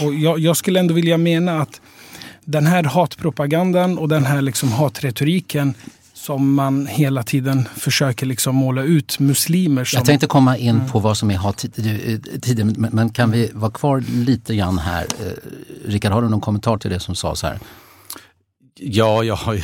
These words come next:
Speaker 3: <laughs> väldigt många kommentarer. Det här är ju en diskussion i sig, men det, det är klart jag har. Jag menar, jag primärt är en företrädare för ett parti, företräder mina väljare. Ett av mina främsta mål är att försvara svensk demokrati mot de krafter som hotar den. Och jag vill ju påstå att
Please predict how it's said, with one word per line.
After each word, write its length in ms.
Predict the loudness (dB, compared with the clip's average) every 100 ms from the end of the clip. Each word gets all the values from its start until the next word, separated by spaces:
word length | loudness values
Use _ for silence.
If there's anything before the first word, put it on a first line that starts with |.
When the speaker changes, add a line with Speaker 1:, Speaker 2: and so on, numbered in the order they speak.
| -6
Speaker 3:
<laughs> 180 | -6 -2
väldigt 220 | -2 0
många 180 | 0 0
kommentarer. 580 | 2 0 2 0 0 -2
Det 80 | 0
här 160 | -2
är 400 | -4 -10 -20 -12
ju 140 | -6 -2
en 80 | -2
diskussion 560 | -4 -6 -4 -2 0
i 60 | 0
sig, 300 | 0 0 0
men 140 | -2
det, 80 | -4
det 100 | -6
är 40 | -4
klart 300 | 0 -2 -2
jag 80 | -4
har. 180 | -2 0
Jag 100 | 0
menar, 220 | 0 0
jag 520 | 2 2 2 0 -6 -12 _ _ _ -8
primärt 760 | 0 2 4 2 0 -6 -18 -18
är 300 | -6 0 0
en 120 | 0 -2
företrädare 680 | 0 0 -2 -2 -2 -2 -6
för 120 | -8
ett 100 | -8
parti, 440 | -8 -4 -2 -2
företräder 420 | -2 -2 0 0
mina 200 | 0 0
väljare. 640 | 2 0 2 2 2 0 -2 -8 -20 _ _ _ -8
Ett 180 | -6 0
av 60 |
mina 200 | 2 2
främsta 520 | 0 0 0 0 0 0
mål 280 | 0 0
är 280 | 0 -2 -2
att 120 | -4
försvara 540 | -4 -6 0 0 0 -4
svensk 320 | -2 -2 -2
demokrati 560 | -2 -2 -4 -2 -2 0
mot 200 | -2 -2
de 160 | -2
krafter 380 | -2 -4 -4 -8
som 160 | -4 -2
hotar 380 | -2 -2 -4
den. 180 | -2 -2
Och 60 | 0
jag 140 | 0
vill 100 | 0
ju 60 | -2
påstå 380 | 0 -2 0
att 140 | -2